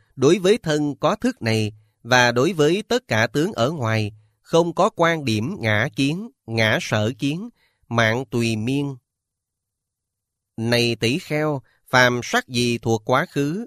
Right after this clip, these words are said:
vị lai, hiện tại, hoặc nội hay ngoại, hoặc thô hay tế, hoặc liệt hay thắng,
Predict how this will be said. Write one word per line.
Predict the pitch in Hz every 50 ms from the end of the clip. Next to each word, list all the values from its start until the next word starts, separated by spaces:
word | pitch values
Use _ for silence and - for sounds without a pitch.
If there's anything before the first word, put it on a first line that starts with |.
| - _
vị | 113 107 117 113 113 127
lai, | 139 147 147 151 151 151 143 131 117 -
hiện | 123 113 110 110 120 123
tại, | - 113 104 104 104 110 120 117 _ _ _ _ _
hoặc | - 120 120 117 -
nội | 117 110 110 113 117 135
hay | 139 165 180 175
ngoại, | 139 117 101 104 107 110 120 113 - _ _ _
hoặc | _ - 113 110 107 _
thô | - 135 139 139 139 135 123
hay | 117 135 131 127 123
tế, | - 120 123 123 147 202 233 - _ _ _ _ _ _
hoặc | _ 131 123 120 -
liệt | 123 117 117 117 113 107 _
hay | - 151 151 147 -
thắng, | - 135 135 139 160 208